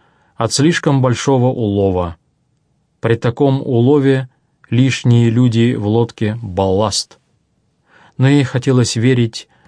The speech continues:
что где-то в тёплых морях курсируют большие лайнеры любви, внутри которых чисто, светло и не тесно, а на мостиках стоят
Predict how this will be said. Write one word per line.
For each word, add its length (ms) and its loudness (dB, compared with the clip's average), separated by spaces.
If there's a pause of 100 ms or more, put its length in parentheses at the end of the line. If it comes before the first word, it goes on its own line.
что 560 -2 (840)
где-то 760 -2
в 100 -20
тёплых 460 -4
морях 540 -4 (340)
курсируют 720 2
большие 540 -2
лайнеры 520 2
любви, 520 -4 (560)
внутри 560 2
которых 680 -4
чисто, 600 -8
светло 640 -4 (360)
и 100 -8
не 180 -4
тесно, 560 -4 (720)
а 140 -8
на 100 -2
мостиках 600 -4
стоят 540 -4